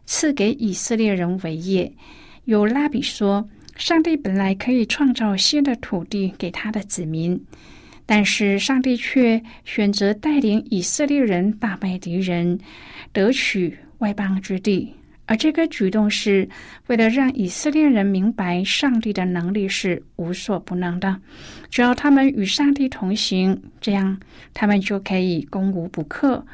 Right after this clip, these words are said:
也让以色列人在这块上帝所赐的土地上时时纪念上帝对他们的爱，并且记得要时时的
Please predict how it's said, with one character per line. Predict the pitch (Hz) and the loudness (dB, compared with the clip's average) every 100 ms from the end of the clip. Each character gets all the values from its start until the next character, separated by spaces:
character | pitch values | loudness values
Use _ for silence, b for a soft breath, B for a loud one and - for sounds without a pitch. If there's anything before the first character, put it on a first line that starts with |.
| B B B - | B B B 0
也 | 208 214 208 | 4 4 4
让 | 277 302 | 4 2
以 | 262 | 2
色 | 190 - 302 | -4 -2 0
列 | 311 | 2
人 | 294 202 196 | 2 2 2
在 | 214 220 | 0 0
这 | 208 294 | 0 0
块 | 240 - 220 | 0 0 0
上 | 208 - 262 | 0 2 2
帝 | 226 208 | 2 -2
所 | - 185 | -4 -6
赐 | 175 - | -4 -2
的 | 233 202 | -2 -2
土 | 202 - 175 | -4 -6 -4
地 | 196 | -2
上 | 190 196 185 B B B - | 0 0 -2 B B B -4
时 | - 277 | 0 2
时 | 269 247 | 2 -2
纪 | - 302 | 2 6
念 | 262 226 | 6 4
上 | 214 - 254 202 | 2 0 0 -2
帝 | 202 185 - - - | -2 -4 -4 -12 -6
对 | 202 | -6
他 | - - 185 | -6 -8 -6
们 | 180 160 | -6 -6
的 | 170 | -8
爱， | 175 180 - - b b b b - | -6 -6 -6 -12 b b b b -2
并 | 214 | 2
且 | 208 202 | 4 2
记 | 175 277 | 2 2
得 | 277 196 | 2 2
要 | 214 202 | 2 0
时 | 202 - 180 | 0 0 -2
时 | 214 - 185 | -4 -4 -4
的 | 196 185 | -4 -6